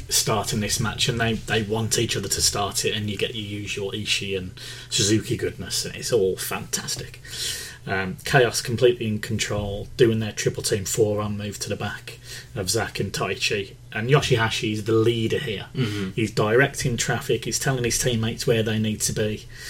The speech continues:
Speaker 1: Um, Suzuki on take control.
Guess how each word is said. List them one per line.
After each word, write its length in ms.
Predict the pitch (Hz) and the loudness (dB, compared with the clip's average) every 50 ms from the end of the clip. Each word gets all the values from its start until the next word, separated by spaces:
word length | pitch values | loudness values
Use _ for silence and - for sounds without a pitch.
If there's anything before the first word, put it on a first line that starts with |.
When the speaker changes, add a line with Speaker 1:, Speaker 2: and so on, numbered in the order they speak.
| - - - - - - - - | -10 -8 -8 -8 -10 -10 -8 -2
Speaker 1:
Um, 440 | - 113 107 107 104 104 104 98 - - - - - - - - - - - - - - - - - - - - - - - - _ - - - - - - - - - - | 0 2 2 2 2 2 0 -2 -4 -8 -16 -18 -18 -18 -18 -18 -18 -18 -18 -20 -20 -20 -20 -20 -20 -20 -20 -20 -20 -20 -20 -16 _ -14 -14 -14 -16 -18 -18 -18 -18 -4 0
Suzuki 460 | - - 135 135 147 131 - - 131 | 4 6 8 10 10 8 10 8 6
on 120 | 120 123 | 6 6
take 260 | - - 131 123 123 | 2 4 2 2 4
control. 460 | - 123 117 110 - 123 120 117 117 | 2 -2 -2 2 2 2 0 0 -4